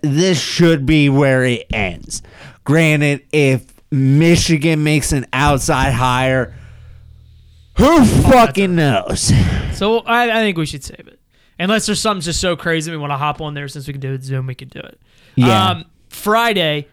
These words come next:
Speaker 2: now we're stra-, it's all college basketball, so we'll give you a rundown how this is gonna work. Friday,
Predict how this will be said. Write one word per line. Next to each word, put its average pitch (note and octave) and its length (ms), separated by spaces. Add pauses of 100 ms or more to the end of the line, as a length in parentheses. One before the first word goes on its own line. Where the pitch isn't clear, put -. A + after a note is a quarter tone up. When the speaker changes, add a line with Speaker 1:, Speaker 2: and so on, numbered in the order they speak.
(480)
Speaker 2:
now F3+ 180
we're F3 120
stra-, - 340
it's F#3 180
all F#3 180
college F3+ 240
basketball, C3+ 420
so C#3+ 120
we'll D3+ 100
give E3+ 100
you F3 80
a E3 40
rundown F3 360
how E3+ 160
this D3+ 100
is D#3 120
gonna D#3+ 160
work. C#3 260 (1300)
Friday, G#3+ 540